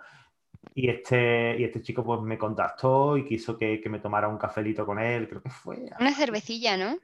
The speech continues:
Speaker 1: Ah, sí, es que en verdad es que es caña, caña lo hace con cerveza. Yo me cogí una, una Paulaner y, y me tomé una cerveza alemana con él. Bueno, no, no, ni la tomé, ¿sabes? La dejé
Speaker 2: Ajá.
Speaker 1: abierta porque en la época en la que estábamos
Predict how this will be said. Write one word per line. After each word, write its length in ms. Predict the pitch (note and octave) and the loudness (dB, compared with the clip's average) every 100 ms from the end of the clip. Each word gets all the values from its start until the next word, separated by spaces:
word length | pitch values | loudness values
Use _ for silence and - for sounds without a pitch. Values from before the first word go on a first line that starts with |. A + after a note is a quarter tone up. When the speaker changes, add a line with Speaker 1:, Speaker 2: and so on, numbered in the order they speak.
| - | -2
Speaker 1:
Ah, 80 | C3+ | 0
sí, 180 | - C#3 | 4 4
es 200 | C#3 C#3 | 4 2
que 120 | D#3+ | 2
en 60 | C#3+ | 4
verdad 200 | A2+ A#2 | 4 2
es 40 | |
que 80 | C#3 | 0
es 60 | B2+ | 2
caña, 360 | C3+ C3+ C#3+ D3+ | 4 4 4 2
caña 240 | A2 A#2+ | 0 2
lo 60 | A2 | 0
hace 120 | - | -2
con 140 | A#2+ | -8
cerveza. 260 | - F#2+ F#2 | -6 -8 -8
Yo 80 | F2 | -8
me 100 | F#2 | -4
cogí 280 | G2 G#2 G2+ | -4 -4 -2
una, 320 | G#2+ G2+ G2+ | 2 2 0
una 240 | G#2+ G#2+ | 0 2
Paulaner 540 | A2 A2 B2 D3 D#3+ - - - - - - | 4 6 8 6 4 0 -14 -14 -16 -20 -12
y, 500 | - F2+ F#2 F#2 G2 | -6 -4 -2 -2 -2
y 40 | |
me 120 | G#2 G2+ | -2 0
tomé 380 | G2+ G#2 G#2+ | 0 2 0
una 540 | G#2+ G#2+ G#2+ G#2 G2+ G2+ | 2 2 4 6 6 4
cerveza 400 | - G#2 A2 A2 | 0 0 2 2
alemana 680 | G2+ G2+ G#2+ G#2+ G2+ G2+ G2+ | 2 4 4 4 2 0 0
con 140 | G#2 | 0
él. 80 | A2 | 0
Bueno, 160 | A2+ F#2+ | 0 4
no, 160 | G2 | 4
no, 200 | A2+ A2+ | 6 4
ni 220 | B2 B2+ | 8 10
la 140 | B2 A2+ | 10 10
tomé, 340 | G#2+ A#2 F2 | 6 6 4
¿sabes? 340 | F2+ F#2+ F#2 F#2+ | 4 4 4 2
La 400 | F#2 F#2 F#2 F2 | 2 4 4 4
dejé 300 | F#2+ G#2 A2 | 2 6 8
Speaker 2:
Ajá. 0 | |
Speaker 1:
abierta 440 | A2 G3+ F3 C3 | 8 6 6 4
porque 240 | B2+ B2+ | 4 2
en 60 | A2+ | 6
la 120 | A2+ | 6
época 240 | B2 B2+ B2 | 6 6 6
en 60 | |
la 60 | B2 | 6
que 80 | B2 | 2
estábamos 460 | B2+ B2+ A2 F#2+ | 4 4 4 -2